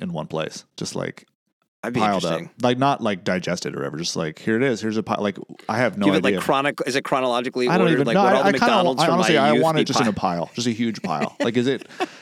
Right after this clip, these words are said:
Speaker 1: is it, like, gonna be one of those, like, tire-, like, you know how, like, you're driving on the freeway, you see those giant, like, mounds of dirt when there's, like, a tarp with, like, tires on top of them? Is it, like,
Speaker 2: Yeah.
Speaker 1: that big?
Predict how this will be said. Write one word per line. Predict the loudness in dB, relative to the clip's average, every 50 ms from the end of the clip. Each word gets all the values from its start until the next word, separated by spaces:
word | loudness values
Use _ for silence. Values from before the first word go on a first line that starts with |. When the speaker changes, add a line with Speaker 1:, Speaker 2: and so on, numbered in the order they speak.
| -20 -2 -2
Speaker 1:
is | 0 0
it, | 2 0
like, | 2
gonna | 0 2 2
be | 4 2
one | 4 2 2
of | 2
those, | 2 2 2
like, | 2 0 0 0
tire-, | -2 0 0 0 0 0
like, | 0 -2 0 0
you | 0 0 0
know | 2
how, | 2 2
like, | 2 0 0
you're | 0 0
driving | 2 2 2 2 0 0
on | 0
the | -2 -2
freeway, | -2 -2 0 0 0 0
you | -2 -2
see | -4 -4
those | -4 -2
giant, | -2 -2 -2 0 -2 -4
like, | -4 -6 -8 -8 -10 -16 -20 _ _ _ _ _
mounds | -10 -6 -4 -2 -2 -2 -2 -4
of | -6 -6 -6
dirt | -4 -2 -2 -4 -6 -8
when | -6 -4
there's, | -4 -2 -2
like, | -2 -2
a | -2 -2 -4 -6 -10 -16 _ -20 -18 -12
tarp | -8 -4 -2 -2 -2 -2
with, | -2 -4 -4
like, | -4 -4
tires | -4 -4 -2 0 0 0 0
on | -2 -2
top | 0 -2 -2 -2
of | -2
them? | -2 0 0 0
Is | -2
it, | 0 -2
like, | -4 0 2
Speaker 2:
Yeah. | 2 2
Speaker 1:
that | 2 4
big? | 2 2 4 2 0 -2 -6